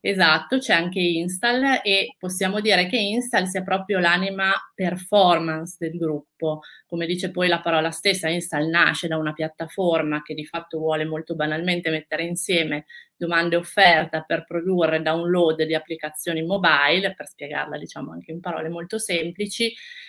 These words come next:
che è il punto di partenza da cui nasce l'azienda ormai nel lontano duemilaquattordici, ma che poi ha ovviamente aggiunto alla propria offerta numerosi pezzi che vanno appunto nella di-, direzione proprio del digital advertising,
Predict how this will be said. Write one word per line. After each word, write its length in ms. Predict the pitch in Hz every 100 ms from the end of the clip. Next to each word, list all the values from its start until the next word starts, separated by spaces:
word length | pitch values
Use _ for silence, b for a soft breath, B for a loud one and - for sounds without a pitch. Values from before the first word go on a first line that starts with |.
| B B _ -
che 80 | 196
è 220 | 180 190
il 160 | - 180
punto 300 | 196 208 208
di 120 | 185
partenza 600 | 180 170 180 196 190 185
da 140 | 170 165
cui 120 | 165
nasce 320 | 160 160 -
l'azienda 920 | 160 160 165 165 170 208 214 226 226 -
ormai 340 | 170 160 165
nel 100 | 175
lontano 380 | 170 170 175 175
duemilaquattordici, 1160 | 175 175 170 180 170 _ 175 156 151 156 151 160
ma 120 | 175
che 180 | 311 302
poi 380 | 175 185 269 226
ha 380 | 196 175 202 208
ovviamente 540 | 165 175 185 196 185
aggiunto 600 | 165 170 170 220 185 175 160
alla 140 | 156
propria 320 | 175 170 202
offerta 580 | 208 - 165 165 208 254
numerosi 640 | 208 170 160 180 180 180
pezzi 500 | - 151 - - 269
che 80 | 262
vanno 220 | 151 156
appunto 420 | 202 - 170 165
nella 220 | 208 165 160
di-, 260 | 165 185
direzione 1000 | - 180 190 196 190 - - 175 160 208
proprio 280 | 202 165 202
del 220 | 175 165
digital 460 | 170 185 190 190 175
advertising, 1040 | 170 - 165 - - - - 185 - -